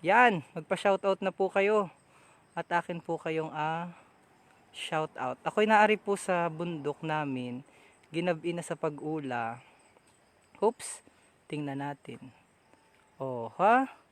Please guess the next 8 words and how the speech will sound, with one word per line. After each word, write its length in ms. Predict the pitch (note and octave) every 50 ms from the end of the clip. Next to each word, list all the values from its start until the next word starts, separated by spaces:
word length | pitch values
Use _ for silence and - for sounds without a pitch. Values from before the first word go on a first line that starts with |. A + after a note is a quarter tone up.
| _ _ _ - - - _ _ _ _
Oh. 400 | - D3 D3 C#3+ C#3 C#3 C3 C3 C3 - - - _ _ _ _ _ - - - - - - - - _ -
Naari 240 | E3+ F3 F#3 F#3 F#3+
po 160 | F3+ G3 F#3
ako 80 | F3 F3+
sa 160 | - G3 F3+
aming 240 | F3 F3+ F3+ F3 E3
bundok 520 | D#3 E3+ E3+ D#3+ D3+ C#3+ D#3 D#3+ D#3 - -
at, 160 | E3 D3+ -